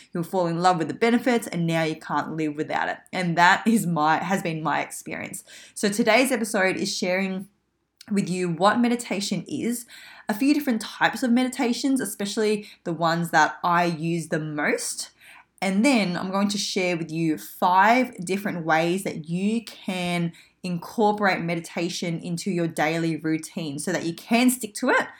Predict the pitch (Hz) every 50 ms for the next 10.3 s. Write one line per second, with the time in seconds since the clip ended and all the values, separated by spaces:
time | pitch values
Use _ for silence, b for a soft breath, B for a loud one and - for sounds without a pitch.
0 | B B B B B B - - 240 208 190 165 - 202 - 220 196 180 165 180
1 | 170 170 - - - - - - 220 214 220 226 226 220 208 196 196 202 - 160
2 | 143 147 - - - 165 165 165 160 165 - - 185 175 - - 170 160 156 147
3 | 156 160 151 175 226 277 262 262 - 175 180 175 165 151 - _ - 165 170 180
4 | 185 175 175 165 - b b b b b b - 170 170 175 175 170 - 156 -
5 | - 170 165 165 160 156 - - 180 165 - _ - 170 165 - - - - -
6 | 190 170 160 160 160 B B B B B B B _ _ _ _ _ _ _ -
7 | 220 - - - 240 220 208 208 202 160 180 180 180 190 202 208 160 160 160 151
8 | 139 - 139 - 190 175 - - 175 - - - - 190 175 165 - - - -
9 | - - 190 175 175 170 165 175 - - 175 165 156 156 151 147 147 - 160 139
10 | - - - - 170